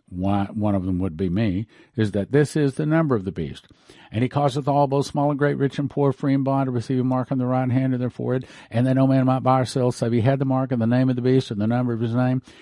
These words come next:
Here's wisdom. Let him that hath understanding count the number of the beast, for as the number of a man, his number is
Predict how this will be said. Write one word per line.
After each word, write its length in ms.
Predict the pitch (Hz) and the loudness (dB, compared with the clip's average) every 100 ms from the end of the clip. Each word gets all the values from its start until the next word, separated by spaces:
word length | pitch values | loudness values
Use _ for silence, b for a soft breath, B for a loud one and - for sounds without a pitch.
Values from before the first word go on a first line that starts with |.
| B | B
Here's 240 | - 123 107 | -2 0 0
wisdom. 400 | 123 127 123 123 | 0 0 2 2
Let 180 | 117 117 | 2 0
him 200 | 131 123 | 0 0
that 100 | 110 | 2
hath 240 | 117 - | 0 0
understanding 520 | 113 110 - 117 117 | -2 -2 -4 -2 -2
count 260 | 107 120 117 | -2 -4 -2
the 60 | |
number 220 | 123 127 123 | 0 0 0
of 60 | |
the 80 | 117 | 0
beast, 280 | 123 123 - B B | 0 0 -2 B B
for 200 | - 123 | -2 -2
as 80 | 117 | 0
the 40 | |
number 240 | 123 127 123 | 0 2 0
of 80 | 113 | -2
a 80 | |
man, 240 | 120 120 120 | 0 0 0
his 140 | 113 | 0
number 320 | 120 120 123 | 0 0 2
is 340 | 127 147 135 | 4 4 2